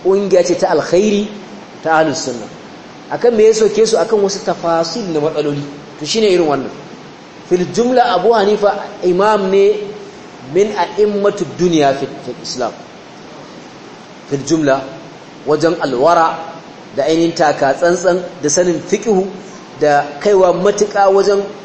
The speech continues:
jajircewa akan bin addinin Allah. Yana da baiwa a waɗannan fannoni wanda, a, malamai sun yaba mashi ƙwarai da gaske. In ka karanta tarihin a cikin Sirrul Alamin Nubala da sauran tafan da muka ambata za ka ga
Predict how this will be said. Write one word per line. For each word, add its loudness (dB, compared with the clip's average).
jajircewa 4
akan -2
bin 0
addinin -6
Allah. -10
Yana 4
da 4
baiwa 6
a 2
waɗannan 2
fannoni -8
wanda, 2
a, -4
malamai 2
sun 0
yaba 4
mashi -2
ƙwarai 2
da 2
gaske. -6
In -12
ka -10
karanta 0
tarihin 0
a -10
cikin -8
Sirrul 0
Alamin 0
Nubala 2
da -8
sauran 2
tafan -2
da -2
muka -2
ambata -2
za 4
ka -
ga 2